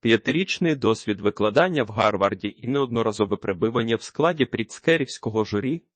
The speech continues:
отримання найвищої нагороди в області архітектури стало для Алехандро Аравени цілковитою несподіванкою.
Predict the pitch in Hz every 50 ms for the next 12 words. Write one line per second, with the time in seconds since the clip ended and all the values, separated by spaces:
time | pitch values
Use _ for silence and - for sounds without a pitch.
0 | _ - 110 110 - 131 147 156 156 147 143 139 131 117 113 113 110 104 113 110
1 | - - - 123 113 107 107 110 110 117 117 117 127 123 113 110 104 107 95 -
2 | 120 156 175 - - - - - - 117 - - - 107 - - 107 - - -
3 | 110 107 104 104 104 - - - 110 127 135 131 117 110 113 107 - 110 104 101
4 | 98 - - 117 143 139 117 123 117 113 - - 127 127 127 123 120 113 117 113
5 | 107 - - - 117 113 - 117 107 123 160 175 - 175 151 139 131 120 - -
6 | - - 101 95 90 95 87 90 90 - - - 104 92 - -